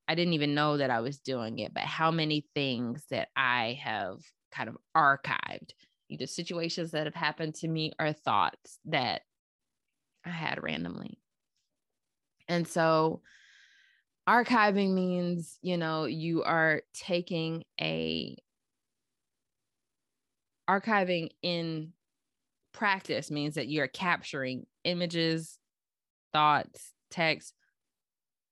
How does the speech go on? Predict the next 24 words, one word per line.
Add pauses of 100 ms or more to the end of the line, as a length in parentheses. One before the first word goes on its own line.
(260)
in
the
moment. (1080)
And
it's
something
that
you'll
be
able
to
look
back
on (460)
when
you're (1400)
years
down
the
road. (1000)
And
so
this
podcast